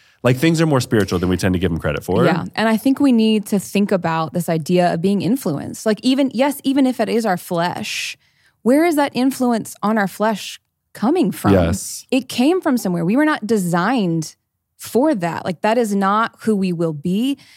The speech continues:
Speaker 2: That is not who we've been made into as followers of Christ. We talk about putting on the new creation. We're not bound to that anymore,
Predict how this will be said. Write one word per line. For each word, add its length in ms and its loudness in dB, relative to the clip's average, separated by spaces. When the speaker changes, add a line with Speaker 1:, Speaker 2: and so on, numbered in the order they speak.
Speaker 2:
That 120 0
is 100 0
not 280 0
who 120 0
we've 300 -2
been 160 0
made 200 0
into 520 -2
as 160 -2
followers 320 0
of 80 -8
Christ. 260 0
We 60 -4
talk 160 -2
about 200 -4
putting 220 0
on 200 0
the 100 0
new 460 0
creation. 640 -2
We're 100 0
not 300 -4
bound 320 0
to 80 -6
that 180 -2
anymore, 760 0